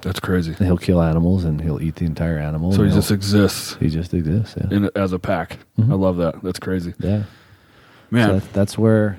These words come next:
Speaker 2: that's where my, uh, I mean, that's kind of where I've just come to. I'm,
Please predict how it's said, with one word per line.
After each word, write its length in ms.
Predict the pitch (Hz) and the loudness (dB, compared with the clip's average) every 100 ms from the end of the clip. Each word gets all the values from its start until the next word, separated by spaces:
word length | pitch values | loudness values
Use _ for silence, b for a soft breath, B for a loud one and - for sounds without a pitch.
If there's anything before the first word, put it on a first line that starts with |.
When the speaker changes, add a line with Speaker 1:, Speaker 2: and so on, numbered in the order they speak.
| - | -8
Speaker 2:
that's 220 | 98 - | -10 -8
where 140 | 107 101 | -8 -6
my, 320 | 101 101 101 | -4 -4 -2
uh, 320 | 98 92 92 | -2 -4 -8
I 1700 | 90 _ _ _ _ _ _ _ _ _ _ _ _ _ _ _ - | -14 _ _ _ _ _ _ _ _ _ _ _ _ _ _ _ -6
mean, 60 | 113 | 0
that's 340 | 127 - - _ _ _ _ _ | 0 0 -10 _ _ _ _ _
kind 200 | - 123 | 0 0
of 60 | 117 | 2
where 180 | 113 117 | 2 2
I've 160 | 104 | 0
just 180 | 95 107 | -2 0
come 200 | - 117 | 4 4
to. 200 | - 107 | 4 4
I'm, 180 | 95 95 | 4 0